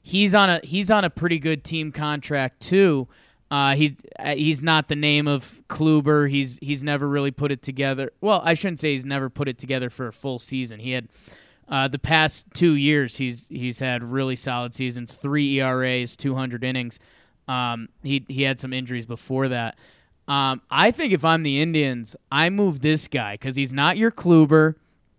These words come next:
He's on the books for two years at a good price, ten million, uh, which when he's right, he's worth a lot more than that. Um, I just think if, if I'm them, I move Carrasco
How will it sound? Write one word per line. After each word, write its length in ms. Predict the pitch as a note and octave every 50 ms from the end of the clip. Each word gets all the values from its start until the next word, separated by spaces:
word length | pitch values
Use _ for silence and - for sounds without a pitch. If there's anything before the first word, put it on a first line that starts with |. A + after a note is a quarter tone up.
| _ _ _ _ _ -
He's 200 | - C3+ D3 D3
on 180 | D#3 F3 G#3+ A#3+
the 80 | C4
books 280 | F3+ F#3+ G3 G3+ G3 -
for 160 | - E3 D3+
two 240 | - - G3 A3+ A3
years 300 | G3 F#3 F3 E3+ D3+ C#3
at 80 | D3+ C#3+
a 20 |
good 240 | C3 C#3+ C#3+ B2+ -
price, 380 | - D3 C3+ A2+ G#2 G2+ -
ten 320 | - - D#3 D#3 D3+ D3 C#3+
million, 480 | C#3 C3+ C3 A#2+ A2+ G#2+ G#2 G#2+ A#2+ -
uh, 240 | - C3 C3 B2+ B2+
which 360 | B2 C3 B2+ - - - _ -
when 200 | - C#3 C#3 C3+
he's 260 | C3 D3 C#3+ C3 B2
right, 300 | B2+ C#3 C#3+ C#3 C3+ B2+
he's 180 | B2 B2 A2+ A#2
worth 240 | A#2+ B2 B2 A#2 B2+
a 60 | A#2+
lot 260 | A#2 A#2+ B2 A#2+ A2+
more 220 | A#2 A#2+ B2 B2+
than 160 | A#2 A2 G#2 G#2
that. 240 | G2+ G2+ G2+ - _ _ _ _ _ _ _ _ _ _ _ _
Um, 460 | - C3+ C3+ C3+ C3 C3 B2+ B2 A#2+ - _ _ _ _ _ _ _ _ _ _ _ _ _ _ _ -
I 200 | B2 D#3+ G#3+ B3
just 240 | D#4 E4 B3 -
think 280 | - G3 F3 E3 D3 - -
if, 180 | D3+ D3+ B2 C3+ - -
if 200 | D#3 D#3 C3 D#3
I'm 180 | E3+ G3 A3
them, 180 | G#3+ F3+ E3+ F3+
I 120 | E3 D3
move 280 | C#3+ D3 D3+ E3+ G3 -
Carrasco 1040 | - - G#3+ G3+ F#3 F3+ E3+ E3+ E3+ E3 - - E3+ E3 E3 D#3+ D#3+ E3 E3 -